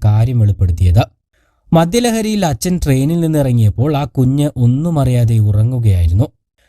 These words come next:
കോട്ടയത്തെത്തിയപ്പോഴാണ് അവർ ഉണർന്നത്. അവൾ ചുറ്റും നോക്കിയെങ്കിലും അച്ഛനെ കാണാനുണ്ടായിരുന്നില്ല. പേടിച്ച പരിഭ്രാന്തയായ ആ കുഞ്ഞ് അച്ഛനെ വിളിച്ച് കരയാൻ തുടങ്ങി. ഇത് ശ്രദ്ധയിൽപ്പെട്ട ട്രെയിനിലെ മറ്റ് യാത്രക്കാർ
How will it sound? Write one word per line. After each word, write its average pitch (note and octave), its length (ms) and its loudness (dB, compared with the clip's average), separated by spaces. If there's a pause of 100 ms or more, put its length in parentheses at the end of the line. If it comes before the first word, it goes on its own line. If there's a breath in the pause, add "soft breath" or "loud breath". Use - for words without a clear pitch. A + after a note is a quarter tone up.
(320)
കോട്ടയത്തെത്തിയപ്പോഴാണ് G3 1000 -2
അവർ C3+ 340 -2
ഉണർന്നത്. A2+ 500 0 (720)
അവൾ G3 180 0
ചുറ്റും A3 400 -2
നോക്കിയെങ്കിലും F#3+ 600 -2
അച്ഛനെ D3+ 400 -2
കാണാനുണ്ടായിരുന്നില്ല. A#2 1000 0 (540)
പേടിച്ച G#3+ 460 0 (120)
പരിഭ്രാന്തയായ E3+ 720 0
ആ D#3 80 -2
കുഞ്ഞ് A#2 380 0
അച്ഛനെ E3 400 -2
വിളിച്ച് C#3 300 -2 (140)
കരയാൻ A#2+ 400 2
തുടങ്ങി. F#2 400 0 (580)
ഇത് G#3 180 4
ശ്രദ്ധയിൽപ്പെട്ട G3+ 640 -2
ട്രെയിനിലെ E3+ 580 0
മറ്റ് C#3+ 320 -2
യാത്രക്കാർ C3 600 0